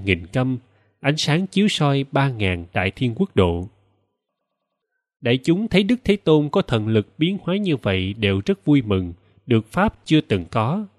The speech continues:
tâm yểm ly phát sanh. Đức Thế Tôn quan sát đại chúng đều hoan hỷ, tâm yểm ly phát sanh, nên dùng vô số phương tiện nói pháp, khiến cho trăm ngàn người, ngay nơi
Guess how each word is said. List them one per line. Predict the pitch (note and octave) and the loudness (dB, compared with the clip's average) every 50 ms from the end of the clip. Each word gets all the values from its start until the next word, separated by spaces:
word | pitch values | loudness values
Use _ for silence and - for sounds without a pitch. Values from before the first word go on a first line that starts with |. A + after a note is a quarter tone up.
| _ _ _ - | _ _ _ -2
tâm | C3+ B2 B2 A#2 A#2 A#2+ | 0 0 0 -4 -6 -6
yểm | - B2 G#2 F#2 C#3 | -4 -4 -4 -2 0
ly | D#3 C#3 B2 A#2+ | 0 0 0 0
phát | - - E3 F3 - | 0 -2 -2 -2 -2
sanh. | - - B2+ A#2+ A#2 G#2 - - _ _ _ _ _ _ _ _ _ _ _ _ _ _ _ _ _ _ _ _ _ _ _ _ _ _ _ - | 0 0 0 0 -2 -4 -8 -12 _ _ _ _ _ _ _ _ _ _ _ _ _ _ _ _ _ _ _ _ _ _ _ _ _ _ _ -4
Đức | E3 A#3 - - | -2 -2 0 2
Thế | G#3 A3 | 2 2
Tôn | - - E3+ D#3+ D#3 D3+ D3 - | 4 4 4 4 4 2 2 2
quan | D#3 E3 F#3+ | 2 2 2
sát | - - A3 A3+ - - | 2 -2 -4 -4 -4 -2
đại | A#2 G#2+ G#2 | -2 -2 -2
chúng | - - D3 D3 E3 G3+ G#3 D3 | -2 0 -2 -2 0 -2 -2 2
đều | A2+ G#2 G2 G2 G2 | 2 2 2 2 -2
hoan | - D3+ D3+ C#3+ A2 | -4 -4 -4 -2 -2
hỷ, | G#2+ G2+ F2+ F2 A#2+ E3+ F3 - _ _ _ _ _ _ | -2 -2 -2 -2 -4 -8 -10 -12 _ _ _ _ _ _
tâm | - C#3 C3 C3+ | -2 -2 0 -2
yểm | C3 A2+ G2 C3 | -2 -4 -2 0
ly | D3+ C#3+ B2+ | 0 0 0
phát | B2 - E3+ E3+ - | 0 0 -4 -4 -4
sanh, | - - C3+ B2+ B2 B2 B2 _ _ _ _ _ _ _ | -2 -2 -2 -2 -2 -4 -6 _ _ _ _ _ _ _
nên | - F#3 F#3+ F3 C3 | 2 2 2 4 4
dùng | B2 A#2 A2 A2 | 4 4 4 4
vô | G#2 D#3 E3+ D#3+ | 4 4 4 4
số | - - G3+ A3 | 6 4 2 2
phương | - - F3+ F3 D#3+ - - | 2 2 2 2 0 0 -2
tiện | A#2+ G2 F#2 G2 G2+ A2+ | -4 -2 -2 -4 -4 -2
nói | C3+ D#3 | -2 -2
pháp, | D#3 - - F3+ G3+ A3 - _ _ _ _ _ _ _ _ _ - - | -2 -2 0 0 0 0 -2 _ _ _ _ _ _ _ _ _ -4 -2
khiến | G3 A3+ A3 | -2 0 0
cho | - D#3 C#3 C3+ C3+ | 2 2 2 2 0
trăm | - - F3 E3 C#3+ A#2 | 0 0 -2 0 0 0
ngàn | G#2+ G2 F2+ F2+ G2 | 0 0 0 0 0
người, | G2 F#2+ F#2+ F#2 F2 F2+ _ _ _ _ _ _ _ - | 2 2 2 2 0 -2 _ _ _ _ _ _ _ 0
ngay | F3 F3 F3+ | 2 2 2
nơi | F3+ F3+ F3 | 4 2 2